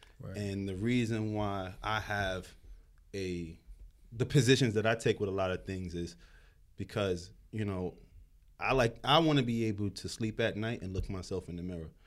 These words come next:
Speaker 2: And that starts with truth. So, you know what? Like,
Speaker 1: Powerful.
Speaker 2: be strong, be firm on it.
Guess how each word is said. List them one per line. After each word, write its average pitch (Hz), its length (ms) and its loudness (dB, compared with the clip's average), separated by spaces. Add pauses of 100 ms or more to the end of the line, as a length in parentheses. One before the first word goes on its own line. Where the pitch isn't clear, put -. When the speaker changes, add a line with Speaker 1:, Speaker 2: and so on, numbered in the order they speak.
(260)
Speaker 2:
And 92 400 -4 (480)
that 135 180 6
starts - 460 0
with 87 140 -4
truth. 85 440 -2
So, 87 320 -2 (840)
you 104 80 -6
know 104 160 0
what? 101 380 0
Like, 95 160 -4
Speaker 1:
Powerful. 110 140 -2
Speaker 2:
be 107 160 -4
strong, 123 460 2 (260)
be 104 120 -2
firm 120 420 0
on 123 160 2
it. 139 140 -2